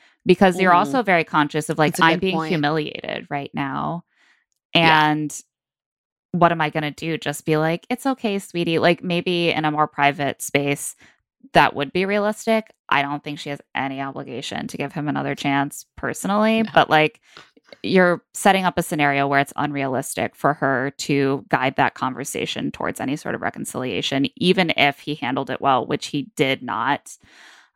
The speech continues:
Speaker 1: And she, she does talk, too, about how, like, this idea that he, like, was so brave and came to me to confess because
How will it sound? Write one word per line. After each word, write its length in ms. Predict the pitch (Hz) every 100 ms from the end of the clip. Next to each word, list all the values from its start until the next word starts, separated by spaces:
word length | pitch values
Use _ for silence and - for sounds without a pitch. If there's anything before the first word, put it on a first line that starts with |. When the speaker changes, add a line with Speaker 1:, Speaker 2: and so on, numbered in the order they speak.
| _
Speaker 1:
And 140 | - 180
she, 200 | 240 220
she 200 | - 233
does 240 | 208 240 -
talk, 300 | 170 160 -
too, 160 | 170
about 280 | 156 139 135
how, 80 | 156
like, 180 | 143 -
this 180 | 160
idea 340 | 160 156 127 139
that 140 | 151
he, 120 | - 160
like, 160 | 143
was 140 | 156 -
so 160 | 139
brave 400 | 135 139 135 147
and 160 | 147 143
came 300 | - 139 135
to 120 | -
me 420 | 151 143 143 143 175 _ _ _
to 100 | -
confess 920 | 185 165 160 - 131 131 135 - - - _ _
because 460 | 156 151 139 -